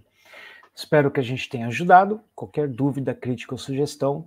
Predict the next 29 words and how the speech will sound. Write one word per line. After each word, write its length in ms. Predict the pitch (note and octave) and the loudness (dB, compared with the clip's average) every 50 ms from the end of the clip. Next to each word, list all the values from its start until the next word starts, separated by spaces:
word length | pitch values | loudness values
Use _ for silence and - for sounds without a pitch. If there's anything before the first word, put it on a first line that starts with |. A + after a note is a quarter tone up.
| _ _ | _ _
pode 240 | - - A#2 A2+ B2 | -6 -6 -6 -4 -4
deixar 300 | B2+ C#3 C#3 - - C#3 | -4 -4 -2 -2 -2 -2
aí 40 | C3+ | -2
nos 160 | C3+ C3 - | -4 -4 -8
comentários. 680 | - - C#3 C#3 D3 C#3+ - B2+ A2+ A2+ A2+ A#2+ A#2 | -8 -8 -6 -6 -6 -4 0 2 2 2 2 -2 -4
Vai 140 | G#2+ A2 A2 | -6 -8 -8
ser 200 | G2 - - A#2 | -8 -8 -10 -8
um 60 | A#2+ | -6
imenso 440 | A#2 G2+ F#2+ G2+ A2 A#2+ A#2 A#2 - | -4 -4 -2 -2 -2 -2 -4 -6 -8
prazer 420 | - - C3+ B2+ G2 G#2 G#2 G2+ A#2 | -6 -4 -4 -2 0 0 0 0 0
ajudar 300 | A2+ G#2+ - A#2 A2+ A2+ | -2 -2 0 -2 -2 -2
no 60 | G#2+ | -2
seu 180 | - - A#2 | -6 -8 -8
trabalho. 420 | A2+ - C#3 B2 - - D#2+ - _ _ _ _ _ _ _ _ _ _ _ _ _ _ _ _ _ - | -6 -4 -4 -6 -6 -8 -16 -20 _ _ _ _ _ _ _ _ _ _ _ _ _ _ _ _ _ 0
Olha, 340 | D#3+ D3 B2+ A2 A2+ A#2 B2 - - - | 2 4 4 2 0 -4 -10 -14 -16 -12
se 180 | - - F3 | -6 -4 -2
você 340 | D#3+ E3+ E3+ E3+ - A#3 A#3+ | 0 0 0 0 2 0 0
ficou 360 | A#3 - - - - - C3+ | 0 -2 -10 -6 -2 0 0
até 300 | A2+ - - - - E3+ | 0 -2 -4 0 2 4
agora 380 | E3 D3 A#2+ A2 A#2+ A2+ G#2 G2+ | 4 4 4 2 2 0 0 -2
aqui, 360 | G2 - - C3 A#2 G2+ E2+ D#2+ D#2+ F2 | -4 -6 -4 -4 -4 -4 -6 -12 -16 -14
em 120 | A#2+ C3 B2+ | -12 -12 -10
primeiro 380 | - C3 C#3 C#3+ D#3 D#3+ F3 | -6 -4 -2 0 2 2 2
lugar, 400 | F3 F3 D#3+ B2 G#2 F#2+ F2+ E2 - | 0 -2 -2 -4 -6 -8 -10 -12 -12
muito 420 | A2+ B2+ C#3 D3 E3 F3+ F3 E3+ F#3 | -10 -6 -4 -2 -2 -2 -2 -2 -2
obrigado. 480 | E3+ E3 E3 C3 A2 F#2 E2+ D#2+ - - - - | -2 0 -2 -2 -4 -6 -10 -12 -18 -20 -18 -14
Muito 220 | B2 D3+ D#3 - | -12 -8 -4 -2
obrigado 440 | F#3 E3+ F3 F3+ F3 F#3+ G3 G3 G#3+ | -2 0 0 2 2 2 2 2 2
mesmo. 420 | D#3+ A2 F2+ E2 - - - - | 0 0 -2 -6 -10 -12 -14 -18